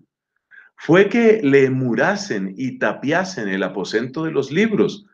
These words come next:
porque cuando se levantase no los hallase, quizá quitando la causa cesaría el efecto, y que dijesen que un encantador se los había llevado, y el aposento y todo. Y así fue hecho con mucha presteza.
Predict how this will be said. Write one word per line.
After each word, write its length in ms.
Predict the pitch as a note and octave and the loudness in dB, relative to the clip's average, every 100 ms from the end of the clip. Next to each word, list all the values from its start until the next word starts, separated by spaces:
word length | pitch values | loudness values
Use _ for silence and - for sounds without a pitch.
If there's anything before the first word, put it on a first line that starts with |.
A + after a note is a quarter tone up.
| _ _ _ _ _ | _ _ _ _ _
porque 300 | - C3+ C#3 | 2 4 6
cuando 260 | C#3 B2+ A#2 | 6 6 4
se 160 | A#2+ A2 | 4 6
levantase 600 | G#2+ G2+ G2+ E3 F3+ D#3 | 8 6 4 2 2 2
no 120 | C#3+ | 4
los 200 | F3 F3 | 2 0
hallase, 580 | D#3 C#3+ A#2+ - G3 - _ _ _ - | 2 2 0 -6 -12 -14 _ _ _ -8
quizá 280 | A2 A2 A2 | -4 -2 -2
quitando 400 | B2 A#2+ A#2 A2+ | -2 0 2 2
la 160 | F#2+ | 2
causa 360 | A2+ A#2+ A#2+ F2+ | 2 0 -2 -6
cesaría 440 | F#2 E2+ E2 G2 | -6 -6 -4 -2
el 80 | B2 | -2
efecto, 500 | C3+ G2 - F2 E2+ _ _ _ _ - _ | 0 -2 -2 -8 -10 _ _ _ _ -20 _
y 120 | D3+ | 2
que 140 | F3 E3 | 4 4
dijesen 520 | D3+ F#3 G3+ A#3 G3+ | 4 4 4 2 2
que 300 | D#3 C3 C3+ | 4 6 4
un 160 | E3+ A3 | 2 4
encantador 600 | G#3 F#3 D#3+ E3 F#3+ C3+ | 4 2 2 4 4 0
se 100 | A2+ | -4
los 140 | G#2 | -6
había 220 | F#2 G2 B2 | -4 -2 -2
llevado, 580 | D#3 A2+ F#2 C#3 - _ _ _ C3 | -2 -2 -2 -6 -10 _ _ _ 2
y 120 | D3 | 4
el 100 | C#3+ | 4
aposento 520 | C3 C3+ D#3+ F3+ C#3 | 2 0 0 -2 -4
y 100 | A#2 | -2
todo. 460 | G3 E3 F#2 - _ _ _ _ _ _ _ _ - | -2 -4 -6 -10 _ _ _ _ _ _ _ _ -4
Y 120 | G#2+ | -4
así 240 | - D#3 | -2 -4
fue 280 | E3 D#3 D#3 | 0 4 4
hecho 240 | F3+ E3+ G2+ | 4 -2 -4
con 140 | F2+ | -6
mucha 300 | F#2 A2 A2+ | -6 -6 -6
presteza. 640 | G#2+ G#2+ E3 E3 - D#2+ | -6 -8 -10 -12 -14 -20